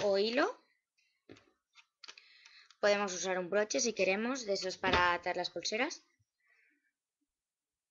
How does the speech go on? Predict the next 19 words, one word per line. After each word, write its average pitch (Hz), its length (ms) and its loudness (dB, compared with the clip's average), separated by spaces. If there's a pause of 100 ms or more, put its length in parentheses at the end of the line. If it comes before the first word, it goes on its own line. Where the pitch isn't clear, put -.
(180)
Mm, 175 760 -6 (760)
una 226 220 6
diadema, 285 720 6 (1000)
un 190 180 -4
broche 247 720 2
y 233 40 4
bueno, 185 220 0
para 170 160 0
lo 170 120 -2
que 175 120 -2
queráis. 160 360 -4 (1200)
Pues 220 140 0
os 220 100 0
voy 247 160 8
a 220 100 8
decir, - 400 -4 (680)
para 220 300 8
collar, 294 480 6 (2000)
mm, 214 500 -2